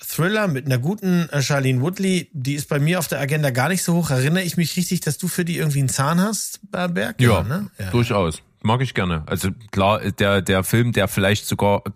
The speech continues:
Speaker 2: kurz davor war, mich zu Tränen zu rühren, war halt hier, äh, Das Schicksal ist ein mieser Verräter. War sie großartig. Äh, und
Speaker 1: Ah, ja.
Speaker 2: die hat auch viele andere coole Dinger gemacht. Also
Speaker 1: Mhm.
Speaker 2: nicht
Speaker 1: Ja,
Speaker 2: nur,
Speaker 1: also
Speaker 2: die hat auch richtige Gurken, die hat wirklich
Speaker 1: Mhm.
Speaker 2: unterirdische Gurken, die Frau, aber das, äh, macht nix.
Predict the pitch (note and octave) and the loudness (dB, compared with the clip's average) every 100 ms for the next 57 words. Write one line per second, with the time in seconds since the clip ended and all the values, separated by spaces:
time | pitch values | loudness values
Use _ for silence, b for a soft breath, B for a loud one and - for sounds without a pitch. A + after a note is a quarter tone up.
0 | - - B2+ A3 A#3+ F3+ D#3+ F#3 F#3 D#3+ | -14 -10 0 0 0 -2 0 2 4 4
1 | D3+ F#3 - C#3+ - C#3+ C3+ A#2 C3 C#3+ | 4 2 0 -2 2 0 0 0 2 4
2 | B2+ A#2 A2+ A2 A2 - A2 G#2+ - G2 | 4 4 4 4 2 2 2 2 2 2
3 | G2 - - - - - - - - A#2+ | 2 -2 -10 -14 -16 -20 -14 -10 -2 -2
4 | - G#2 G2+ G#2 G#2+ G2+ G2 F#2 A2+ B2+ | 0 0 2 0 0 0 0 0 2 0
5 | B2 - G2+ G#2 G#2 G#2+ G#2 A2 G#2+ A2 | -2 -4 -4 -2 -2 -2 -2 -2 -2 -2
6 | A2 G#2 F#2+ F#2+ - F#2+ F#2+ G2 G2+ F#2+ | -4 -4 -2 -2 0 0 0 -2 -2 -2
7 | G#2 A#2+ - D3+ - G3 - F#3 C#3 A#2+ | 0 -2 -2 0 2 0 -2 -2 0 0
8 | A#2+ B2+ C3 C3+ C#3 - - _ _ _ | 0 0 2 2 0 -4 -10 _ _ _
9 | _ - F#2 B2+ B2 E3 _ _ _ _ | _ -10 -2 2 2 0 _ _ _ _
10 | _ _ _ _ _ _ _ _ - D3 | _ _ _ _ _ _ _ _ -2 2
11 | D3 E3 A3 - - C3+ D3 D3+ C3+ G3 | 4 4 4 0 0 2 2 0 2 0
12 | - G3+ G3+ E3+ F3+ F3+ F#3+ - B2 - | 2 2 2 2 2 2 2 2 0 0
13 | B2 D#3 F#3+ C#3+ - - F#3 A#3+ E3 D#3 | 2 4 2 0 0 2 2 2 2 2
14 | E3 E3 C#3+ D#3 D#3+ C3 B2 A#2+ B2+ - | 2 0 2 2 2 2 2 2 2 2
15 | B2 C3 C3+ C3+ - - C#3 F#2 F2 B2+ | 2 2 2 0 -2 -2 0 0 0 -2
16 | A#2+ - D#3+ - | -2 -4 -6 -8